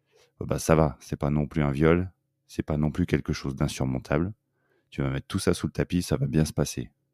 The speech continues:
Tu vas pas nous faire un flanc avec tout ça, on a compris. Avance maintenant. » Quelle violence, quel manque de respect, quel manque d'écoute. Je me rends même compte qu'empêcher ce petit François de s'exprimer a modifié ma façon d'être.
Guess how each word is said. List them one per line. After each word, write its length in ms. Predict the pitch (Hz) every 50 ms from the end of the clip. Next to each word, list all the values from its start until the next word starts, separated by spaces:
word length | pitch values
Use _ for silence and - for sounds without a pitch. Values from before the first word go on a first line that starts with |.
| _ _
Tu 80 | _
vas 60 | - -
pas 120 | - 71
nous 80 | 71 69
faire 180 | - - 69
un 80 | 69 69
flanc 300 | - - - 85 85 85
avec 160 | 71 69 -
tout 140 | - - -
ça, 100 | - 80
on 80 | 80
a 80 | 80 78
compris. 400 | - - 78 71 - - 67 - _ _ _ _ -
Avance 400 | 95 92 73 76 76 76 - -
maintenant. » 320 | 71 - - 107 117 - _ _ _ _ _ _ _ _ _ _ _ _ _ _ _ _ _ _ _ _ _ _ _ _ _ -
Quelle 160 | - 90 76
violence, 580 | 65 64 67 67 64 64 62 64 - - - _ _ _ _ _ _ _ _ -
quel 160 | - - 87 85
manque 180 | 82 80 78
de 80 | 73 73
respect, 420 | 65 67 65 - - - 65 64 -
quel 160 | - 85 73
manque 180 | 73 71 71 65
d'écoute. 560 | 65 69 69 - - 69 - - - - _ _ _ _ _ _ _ _ _ _ _ _ _ _ _ _ _ _ _ _ _ _ _ _ _ _ _ -
Je 80 | - -
me 80 | 87
rends 120 | 82 80 82
même 200 | 90 90 92 90
compte 220 | - 95 92 -
qu'empêcher 400 | - - 82 - 87 - - -
ce 80 | 85 -
petit 240 | - - - - -
François 320 | - - 80 - - 80
de 60 | -
s'exprimer 440 | - 78 - - - - 80 80 82
a 80 | 80 76
modifié 460 | 73 73 69 73 71 - - - 76
ma 140 | 76 73 71
façon 300 | - 73 71 - 76 69
d'être. 320 | 65 65 - - - -